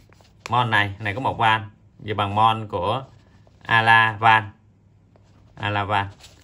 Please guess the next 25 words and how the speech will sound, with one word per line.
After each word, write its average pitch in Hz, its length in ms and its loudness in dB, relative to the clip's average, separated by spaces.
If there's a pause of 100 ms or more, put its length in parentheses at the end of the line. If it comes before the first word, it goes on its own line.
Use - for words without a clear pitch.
(320)
Rồi, 113 240 2
giờ 117 120 -4
chúng 156 100 -6
ta 143 100 0
suy 135 200 -4
được 117 160 -4
mol 123 260 2
của 131 80 -6
Ala 127 200 0
van 120 220 2
này 110 100 -2
nè. 101 120 -2 (1080)
Mol 117 280 0 (140)
của 101 180 -6
Ala 113 840 -4
van. 113 240 0 (2500)
Ờ, 110 440 -6 (1120)
thằng 107 100 -12
này 101 140 -6
là 98 80 -6
coi 110 140 -10
như 113 100 -8
là 107 100 -8
không 110 300 -8
phẩy 143 120 -12